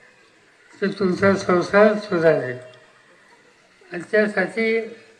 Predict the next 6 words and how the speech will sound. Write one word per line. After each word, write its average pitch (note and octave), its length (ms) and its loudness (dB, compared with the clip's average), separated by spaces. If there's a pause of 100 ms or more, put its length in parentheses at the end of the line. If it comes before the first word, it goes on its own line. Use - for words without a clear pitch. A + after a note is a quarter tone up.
(920)
एकच G#3+ 460 4
काम G#3 220 4
मी G3 180 0
असं F#3+ 340 0
ठरवलं, C#3 440 -2 (1200)
काही G3+ 300 6